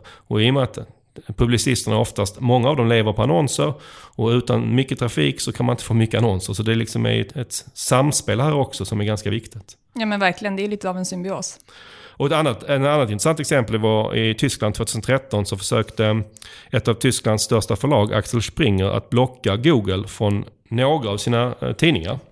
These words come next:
Speaker 1: som en liten påtryckning då mot Google för att försöka få betalt för innehållet. Och det fick de inte av Google då. Google sa blankt nej. Och två veckor efter de hade börjat det här testet så var de ju tvungen till krypa till korset och släppa in Google igen.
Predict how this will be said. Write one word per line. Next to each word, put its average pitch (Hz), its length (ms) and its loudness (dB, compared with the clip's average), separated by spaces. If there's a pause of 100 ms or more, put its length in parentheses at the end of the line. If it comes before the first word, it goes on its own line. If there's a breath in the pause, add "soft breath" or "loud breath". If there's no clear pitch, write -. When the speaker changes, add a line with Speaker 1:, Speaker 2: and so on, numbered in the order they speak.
(320 loud breath)
Speaker 1:
som 120 200 0
en 113 80 4
liten 107 200 -2
påtryckning 117 600 0
då 110 180 2
mot 107 160 -2
Google 98 260 2
för 98 140 -4
att 95 180 -6
försöka 98 420 0
få 147 100 2
betalt 104 380 0
för 101 100 -2
innehållet. 113 540 -4 (100)
Och - 400 -6
det 139 100 4
fick 165 160 2
de 127 100 2
inte 127 120 2
av 107 60 2
Google 120 300 4
då. 165 80 0
Google 107 220 0
sa 104 140 -2
blankt 107 280 -2
nej. 117 280 0 (720)
Och - 140 -6
två 131 200 0
veckor 139 280 0
efter 120 200 0
de 117 80 4
hade 110 140 4
börjat 113 200 2
det 139 60 2
här 135 40 0
testet - 440 -2
så 113 60 -4
var 110 100 0
de 110 100 2
ju 107 60 0
tvungen 117 440 2
till 104 300 -4
krypa 101 260 -2
till 117 100 -6
korset 107 340 0
och 104 60 -6
släppa - 280 -4
in 107 140 0
Google 123 320 0
igen. 95 200 -4